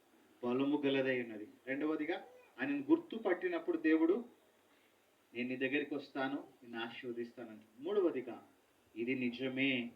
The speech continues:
అనేది ఆ చిన్ని కుమార్తె. మూడు విషయాలు. ఎంత చిన్ని మనస్సు కదా, కానీ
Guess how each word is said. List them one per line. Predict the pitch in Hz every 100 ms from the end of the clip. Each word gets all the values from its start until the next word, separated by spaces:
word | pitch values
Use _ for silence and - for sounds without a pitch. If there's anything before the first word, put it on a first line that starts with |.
| - _ _
అనేది | 120 120 120 320 - - _ _ _ _ 107
ఆ |
చిన్ని | - 127 131
కుమార్తె. | - 120 120 117 123
మూడు | 113 120 139 170 190
విషయాలు. | 175 139 - - 113 -
ఎంత | 247 240 262 220 180 - - _ _ _ -
చిన్ని | 254 254 262
మనస్సు | 233 180 359 -
కదా, | 339 - 359
కానీ | - 349 165 139